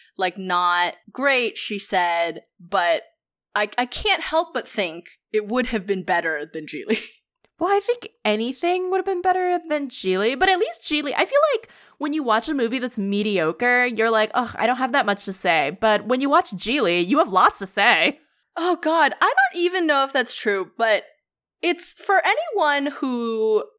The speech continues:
Speaker 1: I don't know, wasn't alive in the early two thousands or just has been under a rock. Geely is a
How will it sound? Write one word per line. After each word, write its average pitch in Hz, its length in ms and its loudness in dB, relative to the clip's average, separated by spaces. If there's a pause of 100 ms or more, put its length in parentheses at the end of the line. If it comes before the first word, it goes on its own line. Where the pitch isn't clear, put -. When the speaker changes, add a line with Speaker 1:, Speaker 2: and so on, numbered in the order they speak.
Speaker 1:
I 226 100 6
don't 190 160 2
know, 170 220 0
wasn't 185 480 2
alive 165 580 4
in 185 120 0
the 160 120 0
early 165 260 0
two 196 160 -2
thousands 180 640 0
or 170 160 0
just - 560 -2
has 190 240 0
been 180 180 -2
under 175 320 2
a 170 80 4
rock. 143 440 2 (140)
Geely 330 540 4
is 214 500 4
a 190 500 2